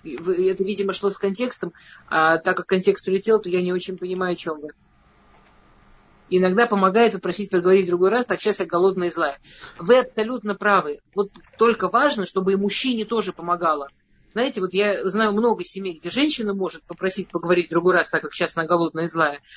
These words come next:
Но я знаю очень мало семей, когда женщина хочет поговорить, и мужчина говорит, «Я сейчас голодный и злой»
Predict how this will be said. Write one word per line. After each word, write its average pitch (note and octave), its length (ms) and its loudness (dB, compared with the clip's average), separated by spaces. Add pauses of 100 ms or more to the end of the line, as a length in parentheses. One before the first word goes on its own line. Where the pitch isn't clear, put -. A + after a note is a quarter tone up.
(140)
Но F#3+ 80 2
я G#3 60 6
знаю A3 200 4
очень C4 360 0
мало F#3 220 2
семей, F#3+ 360 -4
когда D#3 220 -10
женщина F3 340 -6
хочет - 240 -6
поговорить, G3 440 0
и G3 40 -2
мужчина F3 360 -2
говорит, E3+ 260 -2
«Я E3+ 80 -8
сейчас D#3+ 160 -12
голодный E3+ 380 2
и - 20 -4
злой» A#3+ 340 4